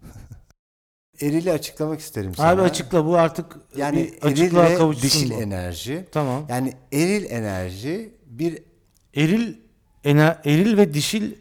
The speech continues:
Speaker 2: enerji eğitimi diye bir kitap var ya.
Speaker 1: Çünkü artık kaydığını düşünüyorlar. Şimdi buradan gireceksen hiç tanımlama yapmadan sohbetin ortasında dalalım. Herkes
Speaker 2: Yok, yok,
Speaker 1: biliyor
Speaker 2: hayır,
Speaker 1: gibi
Speaker 2: lütfen
Speaker 1: davranalım.
Speaker 2: sen tanımlamanı yap da.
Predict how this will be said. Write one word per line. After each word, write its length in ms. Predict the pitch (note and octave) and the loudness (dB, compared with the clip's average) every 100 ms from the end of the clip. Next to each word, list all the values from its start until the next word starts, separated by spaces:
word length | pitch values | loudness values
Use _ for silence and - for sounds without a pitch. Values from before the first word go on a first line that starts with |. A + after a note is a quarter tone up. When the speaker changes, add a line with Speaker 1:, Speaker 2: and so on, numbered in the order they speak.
| - | -2
Speaker 2:
enerji 460 | D3+ D#3 E3 D#3+ | 2 4 2 0
eğitimi 420 | F#3 D#3+ D#3 F3+ | -2 -2 -2 -6
diye 140 | F3+ F#3 | -6 -8
bir 60 | |
kitap 340 | D3+ - G3+ G3+ | -6 -4 -2 0
var 140 | D#3 | 0
ya. 220 | D3 E3+ G#3+ _ _ _ _ _ _ _ _ | 0 -4 -10 _ _ _ _ _ _ _ _
Speaker 1:
Çünkü 500 | - G#2 - F3+ D#3+ - _ | -10 -8 -4 -4 -4 -10 _
artık 340 | G2 G#2+ - C#3+ _ _ _ _ _ | -6 -6 -8 -16 _ _ _ _ _
kaydığını 520 | - G#2 G#2+ A#2 C#3+ | -8 -4 -4 -4 -6
düşünüyorlar. 380 | C3+ - E2+ D2+ | -8 -10 -10 -10
Şimdi 200 | E2 A#2+ | -8 -6
buradan 280 | C#3+ C#3+ C#3 | -4 -2 -4
gireceksen 440 | C#3 E3 - D#3 | -6 -10 -10 -10
hiç 140 | D3 - | -10 -10
tanımlama 420 | C3+ C3+ C3+ C#3 | -10 -8 -6 -6
yapmadan 480 | C3 A#2+ C#3 F3 D3+ | -8 -10 -10 -12 -14
sohbetin 400 | - C3 B2 C3 | -12 -12 -12 -12
ortasında 400 | A#2 A#2 D3 C3 | -12 -12 -10 -8
dalalım. 180 | A#2+ C3+ | -8 0
Herkes 160 | D3+ | 8
Speaker 2:
Yok, 180 | G#3 G#3+ | 8 8
yok, 100 | A3 | 4
Speaker 1:
biliyor 140 | B2+ | 6
Speaker 2:
hayır, 160 | E3 F3+ | 8 8
Speaker 1:
gibi 80 | F#3 | 8
Speaker 2:
lütfen 140 | G3+ | 6
Speaker 1:
davranalım. 200 | F3+ C#3+ | 6 6
Speaker 2:
sen 140 | D#3 D#3 | 4 4
tanımlamanı 480 | E3 E3+ F3 F3+ G3 | 4 2 2 0 0
yap 260 | A#3+ - | -2 -4
da. 180 | B2+ A2 | -4 -4